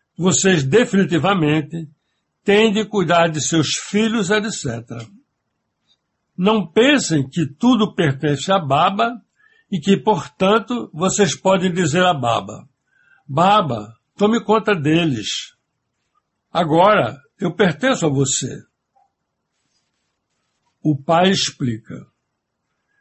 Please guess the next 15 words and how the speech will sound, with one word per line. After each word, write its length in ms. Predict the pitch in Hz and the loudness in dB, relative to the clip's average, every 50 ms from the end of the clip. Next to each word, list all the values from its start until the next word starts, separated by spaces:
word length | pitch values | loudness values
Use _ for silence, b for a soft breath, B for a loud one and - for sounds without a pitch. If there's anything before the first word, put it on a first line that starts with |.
| _ _ _ _ - | _ _ _ _ -4
Enquanto 640 | 147 156 165 156 - 202 220 254 262 - - 233 196 | 0 0 0 0 2 2 2 2 2 2 0 -2 -2
vivem 600 | 143 127 151 175 175 165 143 131 151 156 165 - - | -2 0 0 0 2 0 0 2 0 -2 -2 -2 -2
em 300 | 185 214 247 240 - - | 0 2 2 2 0 -2
casa 460 | - 160 143 143 135 127 120 139 131 | -2 0 0 0 0 0 -2 -4 -6
com 200 | - - 151 147 | -6 -6 -6 -4
sua 280 | 135 - - 139 131 123 | -4 -6 -8 -8 -8 -8
família, 800 | - - 190 190 175 147 139 151 160 180 180 208 220 226 233 208 190 _ _ _ _ _ _ _ _ _ _ _ _ _ _ _ _ _ _ _ _ _ _ _ _ | -4 -2 -2 0 0 2 2 2 2 2 0 -2 -2 -4 -6 -10 -14 _ _ _ _ _ _ _ _ _ _ _ _ _ _ _ _ _ _ _ _ _ _ _ _
tornem-se 720 | 185 175 180 185 190 180 175 180 151 - - 156 139 - | -2 0 2 2 2 2 2 0 -2 -4 -6 -8 -8 -8
tão 280 | _ - 240 285 285 247 | _ -2 0 0 0 0
puros 760 | - _ - 185 185 196 202 208 180 214 208 - - - - - _ | -4 _ -4 0 0 2 2 0 0 -2 -4 -4 -6 -8 -10 -12 _
como 260 | _ 170 175 180 180 180 | _ -2 -2 0 0 0
uma 240 | 185 180 180 170 | 0 0 0 0
flor 540 | - - - 160 160 165 165 165 165 151 143 | -2 -4 -2 0 0 2 2 2 0 -2 -4
de 120 | 143 170 185 | -4 -6 -4
lótus. 840 | 151 123 117 117 117 113 - - - - - - - - - - | -2 -2 0 0 -2 -4 -6 -10 -14 -16 -14 -14 -16 -18 -20 -20